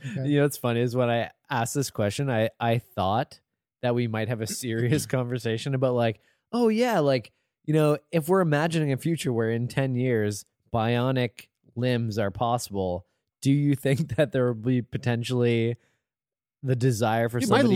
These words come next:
Speaker 2: who
Speaker 3: limbs
Speaker 2: doesn't
Speaker 3: work
Speaker 1: Really?
Speaker 3: fine.
Speaker 1: That's where you thought that that's
Speaker 3: My,
Speaker 1: gonna go?
Speaker 3: my limbs are perfectly
Speaker 1: <laughs>
Speaker 3: working right now.
Speaker 1: Yeah.
Speaker 3: My asshole does nothing for me other than stink up the place. Like, I wanna fucking
Speaker 1: <laughs>
Speaker 3: add some, let's get some stuff that doesn't stink.
Speaker 1: Get some more functionality
Speaker 3: Yeah.
Speaker 1: going.
Speaker 2: Yeah,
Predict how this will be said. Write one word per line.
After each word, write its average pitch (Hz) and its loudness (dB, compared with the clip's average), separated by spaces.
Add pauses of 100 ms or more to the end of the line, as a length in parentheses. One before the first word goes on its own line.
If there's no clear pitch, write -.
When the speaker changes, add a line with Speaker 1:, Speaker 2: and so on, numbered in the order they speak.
Speaker 2:
who 233 6
Speaker 3:
limbs 240 4
Speaker 2:
doesn't 135 0
Speaker 3:
work 185 6
Speaker 1:
Really? 277 -2 (120)
Speaker 3:
fine. 127 2
Speaker 1:
That's 135 4
where 240 2
you 202 4
thought 160 -2
that 143 -4
that's 143 -4
Speaker 3:
My, 180 4
Speaker 1:
gonna 160 -2
go? - 0
Speaker 3:
my 220 4
limbs 185 4 (120)
are 143 2
perfectly 190 0
Speaker 1:
<laughs> 135 -6
Speaker 3:
working 170 0
right 208 2
now. 226 -2
Speaker 1:
Yeah. 143 -6
Speaker 3:
My 170 2
asshole 196 0
does 147 4
nothing 139 2
for 170 -2
me 190 2 (180)
other 147 4
than 143 2 (920)
stink 160 -2
up 180 0
the 113 -10
place. - -12
Like, 139 0
I 147 0
wanna 175 4
fucking 156 -2
Speaker 1:
<laughs> 151 -2
Speaker 3:
add 165 0
some, 147 2
let's 170 -4
get 214 -6
some 220 -2
stuff - -2
that 139 -4
doesn't 135 0
stink. - -10
Speaker 1:
Get - -14
some 147 -2
more 135 -2
functionality 117 -8
Speaker 3:
Yeah. 220 -2
Speaker 1:
going. 113 -2
Speaker 2:
Yeah, 131 -2